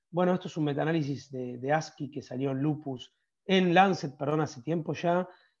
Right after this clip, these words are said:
y confirmó, y después se fue confirmando en otros trabajos, las pacientes que tienen anticuerpos antifosfolípido,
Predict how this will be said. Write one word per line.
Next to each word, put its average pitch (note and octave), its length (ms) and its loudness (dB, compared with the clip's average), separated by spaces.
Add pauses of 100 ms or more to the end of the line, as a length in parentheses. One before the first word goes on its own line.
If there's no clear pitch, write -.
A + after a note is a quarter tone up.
(120)
y D3 640 2
confirmó, C#3+ 640 -2
y D#3+ 40 0
después D3 260 -2
se - 100 -14
fue B2+ 460 -4 (120)
confirmando C#3 520 -2
en C#3+ 60 0
otros D3+ 240 -2
trabajos, F3+ 580 6 (500)
las F#3 200 4
pacientes F3+ 600 0
que C#3+ 200 -6
tienen D#3+ 560 2
anticuerpos D#3+ 520 -2
antifosfolípido, C#3 1000 -2